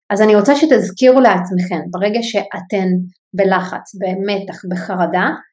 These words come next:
אני רוצה שתזכרו שהסימפטום הזה של הלב הדופק הוא רק סימפטום,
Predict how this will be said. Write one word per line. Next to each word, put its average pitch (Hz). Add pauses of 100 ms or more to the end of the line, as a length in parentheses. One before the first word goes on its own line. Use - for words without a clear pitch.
(600)
אני 202
רוצה 208
שתזכרו 240 (400)
שהסימפטום 190
הזה 180 (800)
של 190
הלב 208
הדופק 196 (160)
הוא 226
רק 254
סימפטום, 247